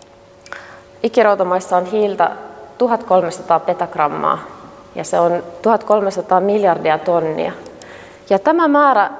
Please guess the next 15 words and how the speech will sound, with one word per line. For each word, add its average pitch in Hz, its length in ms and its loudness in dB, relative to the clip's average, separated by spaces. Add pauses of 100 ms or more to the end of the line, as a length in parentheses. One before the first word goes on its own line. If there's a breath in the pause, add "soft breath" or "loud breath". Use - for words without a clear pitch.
(180)
se 240 180 2
on 254 120 4
hyvin 294 300 0
suuri, 220 280 0
jos 214 120 -2
me 214 100 -2
verrataan 226 380 4
vaikka 190 240 0
ilmakehän 160 680 0 (520 loud breath)
hiilen 175 460 2 (100)
varoihin. 160 640 2
Eli 190 180 2
ilmakehässä 214 500 0
on 190 80 0
hiiltä 190 340 0